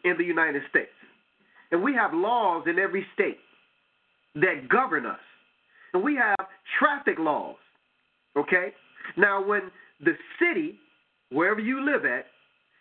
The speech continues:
the city passes new legislation with your city council, say, "We're gonna give you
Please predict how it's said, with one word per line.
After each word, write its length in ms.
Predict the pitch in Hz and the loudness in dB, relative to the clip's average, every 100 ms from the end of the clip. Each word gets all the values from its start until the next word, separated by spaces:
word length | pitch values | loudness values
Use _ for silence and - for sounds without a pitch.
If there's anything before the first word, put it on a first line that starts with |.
| _ _ _ 151 | _ _ _ -2
the 160 | 160 - - | -2 -2 -2
city 380 | 330 240 180 - _ _ _ _ _ _ | 0 0 -4 -8 _ _ _ _ _ _
passes 500 | 175 262 285 269 254 202 | 2 4 0 -4 -6 -2
new 280 | 196 285 247 | 0 0 0
legislation 880 | 254 254 220 220 277 - 160 185 - _ | -2 -2 -2 0 0 -4 -10 -10 -14 _
with 100 | 180 - | -2 2
your 160 | 202 220 | 0 0
city 200 | 247 233 | -4 -2
council, 560 | 220 247 202 - 180 - - - _ _ _ | 2 2 0 -4 -6 -6 -16 -20 _ _ _
say, 180 | 214 185 | 2 2
"We're 180 | 175 254 | 0 0
gonna 360 | 220 185 170 - - 160 | 0 0 -2 -8 -18 -6
give 200 | 160 247 | -2 -2
you 340 | 175 208 196 | 0 -2 -2